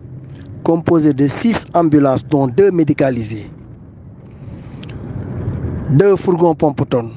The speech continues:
un véhicule de secours routier et deux véhicules d'intervention,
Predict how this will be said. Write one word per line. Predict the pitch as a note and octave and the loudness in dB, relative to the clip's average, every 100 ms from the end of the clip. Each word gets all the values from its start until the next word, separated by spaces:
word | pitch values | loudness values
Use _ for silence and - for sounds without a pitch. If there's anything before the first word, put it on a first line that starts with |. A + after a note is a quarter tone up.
| - - - - - - G#3 | -18 -20 -20 -18 -18 -2 4
un | G3+ | 4
véhicule | E3 F3+ D#3 D#3+ | 6 4 4 2
de | D3+ D#3 | 2 0
secours | E3+ D#3 D3 | 0 2 2
routier | D3 D3 D3 B2 A#2 - - - - - - - - - - - - - - - - | 2 2 0 0 -6 -14 -14 -12 -12 -12 -14 -14 -14 -14 -12 -12 -10 -10 -8 -4 0
et | C#3 | 2
deux | D3+ G#3 | 4 4
véhicules | F3 F#3 F3 D#3 | 4 2 4 2
d'intervention, | D#3+ D#3 C#3+ C3 C3 - B2 | 2 0 0 0 -2 -2 -4